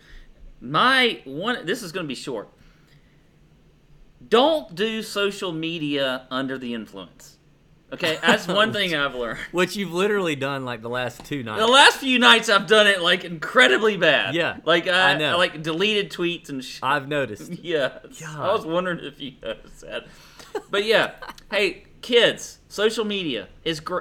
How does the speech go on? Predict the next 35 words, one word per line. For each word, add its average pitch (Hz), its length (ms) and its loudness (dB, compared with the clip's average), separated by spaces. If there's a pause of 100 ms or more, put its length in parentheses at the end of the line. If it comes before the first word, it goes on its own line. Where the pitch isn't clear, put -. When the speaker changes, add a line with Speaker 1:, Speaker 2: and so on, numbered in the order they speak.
Speaker 1:
like, 147 300 -2
that, 175 320 -2
that, 196 280 0
that's 175 220 -4
another 240 300 6
part 202 280 4
of 175 60 4
what 170 120 2
I 165 100 2
could, 156 340 -10
I 196 100 4
could 214 140 -2
actually 175 300 -4
add 143 240 2
this 135 160 -8
in. 135 100 -8
This, 156 180 -10
we 151 140 -8
could 127 160 -12
combine 131 420 2
this 131 180 -8
into 123 300 -8
another 117 240 -6
one. 113 80 -8
I 131 40 -6
don't 165 100 -6
even 135 140 -6
know 123 120 -2
what 110 140 -6
number 113 320 -4
I'm 107 100 -6
on 104 140 -12
right 101 200 -10
now, 104 220 -6
but 95 160 -12